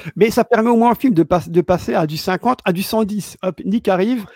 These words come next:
il se passe de cette scène comme ça où il en fait des caisses, il,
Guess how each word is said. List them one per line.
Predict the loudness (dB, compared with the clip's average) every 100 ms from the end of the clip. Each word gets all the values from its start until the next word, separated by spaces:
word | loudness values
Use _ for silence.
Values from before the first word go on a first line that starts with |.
| -20 -10 -10
il |
se | -6
passe | -8 -2
de | -2
cette | -2 -4
scène | -4 -2 -2
comme | 0 0
ça | 0 0
où | 0
il | -2
en | -6
fait | -10 -10
des | -8 -8
caisses, | -6 -4 -2 -4 -8
il, | -14 -14 -16